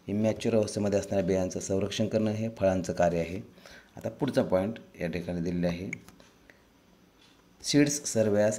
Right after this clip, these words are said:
important propagating organ or unit of plant. अतिशय महत्त्वाचा पॉइंट आहे. Seeds are called as major or important propagating organ of plant असं म्हटलं. म्हणजे रिप्रोडक्शनचा जर आपण विचार केला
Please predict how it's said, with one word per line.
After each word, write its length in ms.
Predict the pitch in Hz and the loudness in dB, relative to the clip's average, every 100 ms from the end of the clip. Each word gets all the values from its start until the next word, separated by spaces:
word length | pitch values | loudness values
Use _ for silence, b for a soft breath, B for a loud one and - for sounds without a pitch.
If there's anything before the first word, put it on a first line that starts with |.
| - - - | -6 -6 2
important 800 | 113 117 117 139 135 - 147 147 147 120 | 4 4 6 4 4 4 2 2 0 2
propagating 640 | 113 - 110 110 - 113 | 0 2 2 2 2 2
organ 580 | 110 - 92 95 101 92 82 - | 2 0 0 0 0 0 -2 -4
or 120 | - 90 | -4 -2
unit 240 | 90 87 | -2 -2
of 200 | 92 - | -4 -4
plant. 180 | 82 82 | -6 -4
अतिशय 420 | - - 131 139 | -4 0 2 4
महत्त्वाचा 420 | 127 101 98 90 | 4 4 0 -2
पॉइंट 280 | 85 80 80 | -4 -4 -4
आहे. 100 | - - B B B B B B | -8 -12 B B B B B B
Seeds 400 | - 127 123 - | -2 0 0 0
are 160 | - 104 - | 0 0 2
called 340 | 101 98 101 | 2 4 2
as 60 | 98 - - - _ _ _ - | 2 0 -12 -20 _ _ _ -6
major 460 | 92 101 95 110 95 - - | 0 0 4 6 6 2 0
or 100 | 98 101 | 2 2
important 420 | 95 107 104 117 | 0 0 2 0
propagating 680 | 117 104 98 113 117 120 131 | 0 -4 -2 2 2 2 4
organ 420 | 113 107 104 104 101 - | 4 4 2 -2 -4 -4
of 60 | 92 - | -4 0
plant 220 | 95 92 | 0 0
असं 160 | 87 92 | -4 -6
म्हटलं. 340 | 85 85 85 85 - _ B B B B | -6 -6 -10 -12 -16 _ B B B B
म्हणजे 320 | 98 98 110 127 - - | -6 0 0 -2 -8 -4
रिप्रोडक्शनचा 720 | 196 117 120 120 - 123 123 | 0 2 2 0 0 -2 0
जर 140 | 120 | 0
आपण 200 | 120 120 | 0 2
विचार 280 | 120 117 120 | 0 2 2
केला 360 | 117 104 95 | 2 2 0